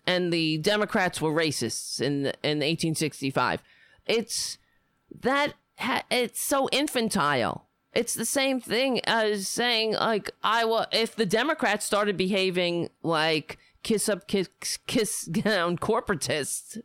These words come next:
primarily, right? Uh, that you just keep following them, and they, if they transformed into Mitch McConnell's fascist, right-wing,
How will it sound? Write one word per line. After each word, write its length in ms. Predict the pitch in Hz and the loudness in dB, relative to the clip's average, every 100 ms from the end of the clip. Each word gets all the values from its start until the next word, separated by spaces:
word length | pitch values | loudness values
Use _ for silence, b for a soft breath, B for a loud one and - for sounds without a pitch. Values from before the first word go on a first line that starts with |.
| - | -2
primarily, 840 | 185 175 220 220 160 139 127 196 _ b b b b | 0 2 2 4 2 2 0 -2 _ b b b b
right? 340 | - 156 226 - B B | 0 2 2 -2 B B
Uh, 180 | 214 180 | 2 4
that 300 | 220 196 - | 4 2 2
you 120 | 226 | 0
just 280 | 202 254 - | 2 0 0
keep 200 | 247 - | -2 0
following 520 | 214 220 214 196 165 | 2 4 4 4 4
them, 260 | 139 110 110 | 2 2 2
and 220 | 170 175 | 2 2
they, 280 | 180 180 170 - | 2 2 2 0
if 180 | 190 - | 0 2
they 240 | 208 196 | 2 0
transformed 880 | 185 233 214 202 - 226 220 202 196 | -2 0 0 0 0 0 2 2 2
into 560 | 190 170 165 175 156 B B | 0 0 0 0 -2 B B
Mitch 260 | 202 202 196 | -2 -2 -2
McConnell's 680 | 196 208 208 196 180 160 - | 0 2 2 2 2 -2 -2
fascist, 720 | 226 190 190 190 165 - 135 | 0 2 2 0 0 -4 -2
right-wing, 720 | 175 170 165 170 165 165 | 0 2 0 0 0 -2